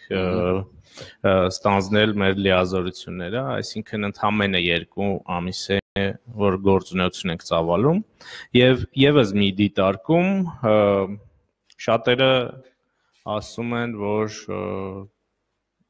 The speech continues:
Speaker 1: արդյոք դուք հետևում եք ձեր ծրագրին և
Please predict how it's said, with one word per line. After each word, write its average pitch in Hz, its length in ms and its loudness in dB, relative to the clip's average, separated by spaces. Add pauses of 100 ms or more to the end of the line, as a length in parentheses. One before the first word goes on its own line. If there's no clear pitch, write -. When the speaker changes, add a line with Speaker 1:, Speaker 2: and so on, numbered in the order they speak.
(300)
Speaker 1:
արդյոք 117 360 -2
դուք - 340 0
հետևում 92 400 0
եք 87 140 -8
ձեր - 360 -6
ծրագրին 101 840 -2
և 90 160 -2